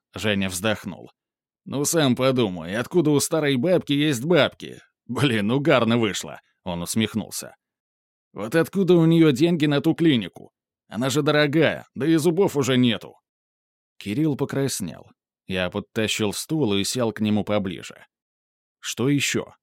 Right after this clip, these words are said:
«Он говорит, помочь надо, не впадлу, а он еще двести тысяч потом даст. Тогда чугун еще начал, типа, че за такое лаве просить нельзя, но Рынди его заткнул и сказал, что точно будут бабки».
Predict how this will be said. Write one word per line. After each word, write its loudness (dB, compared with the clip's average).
«Он 0
говорит, 0
помочь 0
надо, 2
не 4
впадлу, 0
а -2
он 2
еще 2
двести 0
тысяч -4
потом 0
даст. -2
Тогда 0
чугун 0
еще 2
начал, 0
типа, 0
че 0
за 0
такое 2
лаве 2
просить 0
нельзя, 0
но 0
Рынди 2
его 4
заткнул 0
и 2
сказал, 0
что 0
точно -2
будут 0
бабки». -2